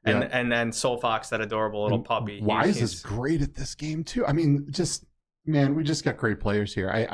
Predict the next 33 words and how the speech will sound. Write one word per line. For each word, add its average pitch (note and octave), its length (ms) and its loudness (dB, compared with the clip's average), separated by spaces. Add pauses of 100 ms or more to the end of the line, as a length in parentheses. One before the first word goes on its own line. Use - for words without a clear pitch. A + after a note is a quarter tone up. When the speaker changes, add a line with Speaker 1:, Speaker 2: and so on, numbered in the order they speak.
Speaker 2:
I A#2 40 2
think C#3 320 2
this C#3+ 160 0
is A#2 120 -6
gonna A#2 200 0
be G#2+ 320 2 (300)
an A#2+ 80 2
extremely D3+ 680 0
competitive G2+ 580 0
thing. F#2+ 200 -2 (160)
So, B2 260 0 (180)
so D3 140 2
come F#3 320 2
by. G#3+ 240 4
This D3+ 200 2
will G#3+ 80 4
be G3+ 80 6
broadcast F3 580 0
on C3 200 2
the F#3 80 2
Between G3 320 0
Realities F#3 580 0
channel, G2+ 480 -2 (320)
right? A2+ 300 2 (140)
So B2 100 0
come B2+ 240 2
on E3+ 80 0
by E3+ 120 4
and E3+ 100 2
check F#3+ 180 -2
it F3+ 60 2
out. A2 320 2
If - 380 2